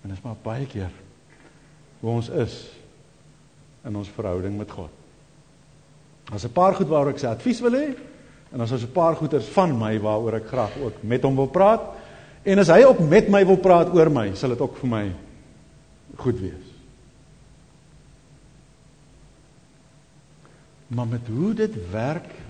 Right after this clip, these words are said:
met die God wat vir ons met go-, die woord gegee het, met die lewende Here, het dit eintlik baie min te doen. Kom ons kyk gou-gou 'n teksgedeelte of twee. Een Korintiërs drie vers een. Skryf Paulus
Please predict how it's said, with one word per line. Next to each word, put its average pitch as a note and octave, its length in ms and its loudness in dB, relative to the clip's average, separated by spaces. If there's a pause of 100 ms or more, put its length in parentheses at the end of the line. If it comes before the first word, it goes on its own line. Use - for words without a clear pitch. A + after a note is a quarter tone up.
met G#2 120 -4
die A2 100 -4
God G3 320 -4
wat D3 160 -2
vir D3+ 140 -6
ons C3 440 -6
met C3 160 -10
go-, B2+ 380 -12
die A2+ 220 -2
woord D3+ 300 2
gegee F#3+ 300 -6
het, A#3+ 200 -10 (680)
met G#2+ 180 -12
die A2 120 -6
lewende F3+ 480 0
Here, E3+ 360 -4 (1400)
het F#2+ 100 -12
dit G2 160 -14
eintlik A#2+ 320 -10 (100)
baie G2+ 200 -8
min G2 200 -8
te F#2+ 120 -10
doen. F2+ 160 -12 (420)
Kom A3+ 120 -4
ons A#3+ 100 -4
kyk G3 200 -2
gou-gou C3 320 -2 (720)
'n B2+ 80 -8
teksgedeelte C3 640 2
of A2+ 160 2
twee. F#2+ 240 -8 (300)
Een F3+ 160 2
Korintiërs E3+ 420 4
drie C#3 200 2
vers D3 280 6
een. G#2+ 240 0 (1600)
Skryf F3 360 2
Paulus D#3 460 4